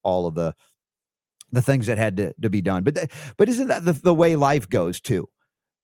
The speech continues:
You try a new project, you learn from somebody else doing it, you get it done, you're successful, and then a day later, it's like, "Well, did I do that or did it blow out? Is it a bad wire?" And you go back in and go, "Oh, this is the problem." Because you paid attention,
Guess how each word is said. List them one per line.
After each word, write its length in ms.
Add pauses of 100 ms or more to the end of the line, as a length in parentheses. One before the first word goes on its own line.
(280)
You 520
try 280
a 80
new 160
project, 640
you 100
learn 300
from 240
somebody 360
else 220
doing 300
it, 180
you 140
get 200
it 120
done, 240
you're 100
successful, 640
and 80
then 100
a 20
day 180
later, 320
it's 120
like, 240
"Well, 280 (180)
did 100
I 120
do 320
that 240
or 60
did 200
it 120
blow 180
out? 160
Is 100
it 80
a 40
bad 260
wire?" 440 (520)
And 100
you 80
go 140
back 260
in 80
and 80
go, 180
"Oh, 340
this 180
is 120
the 80
problem." 460 (580)
Because 300
you 80
paid 260
attention, 640